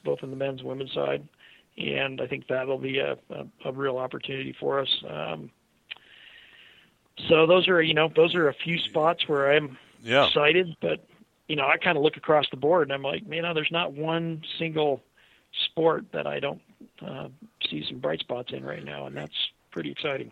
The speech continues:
Speaker 2: The U S was fourth in Sochi with twenty-eight medals.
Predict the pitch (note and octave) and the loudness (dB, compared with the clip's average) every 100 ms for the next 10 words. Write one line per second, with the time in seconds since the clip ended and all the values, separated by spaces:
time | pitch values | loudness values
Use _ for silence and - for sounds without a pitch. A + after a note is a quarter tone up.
0 | - A#2 C3 B2+ - A2+ - - A#2+ A#2+ | -8 -2 6 6 6 4 6 6 8 6
1 | G#2+ A#2+ G2+ F#2+ - A#2 A#2 - G2 F#2+ | 8 6 2 -6 -2 0 0 -2 -6 -4
2 | F#2+ - A2 G#2+ G2+ G2+ G2+ G#2+ G#2 F#2 | -6 -6 -6 -2 0 0 -2 -2 -2 -4
3 | F#2 | -10